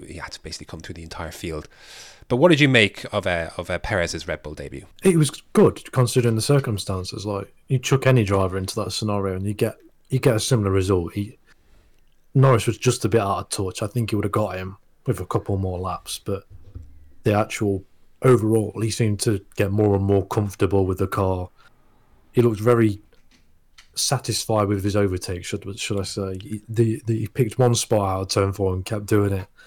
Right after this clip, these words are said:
Speaker 2: around the outside. And it was, it was just a clean,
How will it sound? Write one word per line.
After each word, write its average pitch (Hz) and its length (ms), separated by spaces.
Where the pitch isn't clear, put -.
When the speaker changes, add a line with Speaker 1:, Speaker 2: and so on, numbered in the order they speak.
Speaker 2:
around 104 280
the 98 120
outside. 92 680
And 127 80
it 117 60
was, 110 140
it 127 100
was 127 180
just - 140
a 123 60
clean, 120 520